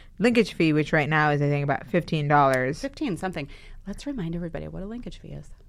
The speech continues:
Speaker 1: Let's do that.
Speaker 2: Oh, you want me to do it?
Speaker 1: No, I'll do it.
Speaker 2: Okay.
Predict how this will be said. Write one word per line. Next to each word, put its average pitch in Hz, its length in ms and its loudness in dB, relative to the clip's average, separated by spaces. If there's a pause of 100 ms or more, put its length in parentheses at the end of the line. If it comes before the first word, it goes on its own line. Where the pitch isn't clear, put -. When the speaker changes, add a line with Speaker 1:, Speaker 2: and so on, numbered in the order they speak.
(400)
Speaker 1:
Let's 170 300 2
do 160 120 2
that. 113 240 -2 (340)
Speaker 2:
Oh, 202 40 0
you 165 100 -2
want 151 120 -6
me 135 60 -8
to 131 100 -12
do - 80 -10
it? 127 160 -10
Speaker 1:
No, 208 180 4
I'll 226 100 6
do 160 80 4
it. 123 220 0
Speaker 2:
Okay. 302 200 2